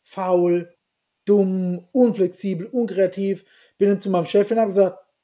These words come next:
„Ich will kündigen.“ „Ja, was sollen Sie machen?“ „Ich montiere Ihre Fertigteile. Das kann ich viel besser.“ <laughs> „Das können Sie viel besser.“ Dann hab ich das gemacht. So, ich hab das in zwei Jahre gemacht und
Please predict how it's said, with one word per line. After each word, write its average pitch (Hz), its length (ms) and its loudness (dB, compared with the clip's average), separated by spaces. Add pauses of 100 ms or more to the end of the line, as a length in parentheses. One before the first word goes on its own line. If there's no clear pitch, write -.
(200)
„Ich - 140 -8
will 165 100 -2
kündigen.“ 139 500 -6 (560)
„Ja, 117 160 -14
was 110 60 -16
sollen 165 200 -4
Sie 147 80 -8
machen?“ 185 360 -4 (420)
„Ich - 380 -18 (760)
montiere 202 420 -2
Ihre 170 220 0
Fertigteile. 131 600 -12
Das 160 160 -20
kann 214 120 -6
ich 190 80 -8
viel 196 160 -12
besser.“ 135 480 -14
<laughs> - 80 -20
„Das - 960 -6
können 196 160 0
Sie 160 60 -12
viel 175 160 -10
besser.“ 139 340 -8 (520)
Dann 240 120 -4
hab 147 100 -8
ich 117 60 -18
das - 160 -14
gemacht. - 440 -8 (1080)
So, - 140 -6
ich 165 80 0
hab 165 100 -2
das 165 140 -10
in 175 100 -8
zwei 190 220 -2
Jahre 165 220 -4
gemacht 214 440 -10 (720)
und 185 580 2